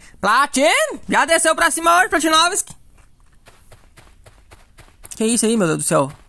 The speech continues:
Vai entrar em manutenção de novo, mas não é possível. Bom, mas enfim, vamos lá, né, galera? Cadê? Eu tinha visto um boot...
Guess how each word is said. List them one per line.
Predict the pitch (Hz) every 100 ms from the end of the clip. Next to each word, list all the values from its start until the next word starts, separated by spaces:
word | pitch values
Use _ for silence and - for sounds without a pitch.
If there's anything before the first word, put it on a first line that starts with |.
| - - _ - -
Vai | 190 214 -
entrar | 180 208
em | 233
manutenção | 247 214 190 262
de | 240
novo, | 240
mas | 220 226
não |
é | 262
possível. | 185 170 196 190 220 - _ - - - - _ _ - _ - _ _ - - - - - - - - - - - - -
Bom, | 165
mas | 190 202
enfim, | 180 151 170
vamos | 196 196 175
lá, | 180
né, |
galera? | 170 147 151 - - - - _ - - _ - _ _ - - - - _ - - - - - - - - - - _ -
Cadê? | 170 160
Eu | 156
tinha | 220
visto | 214 -
um | 196
boot... | 214 -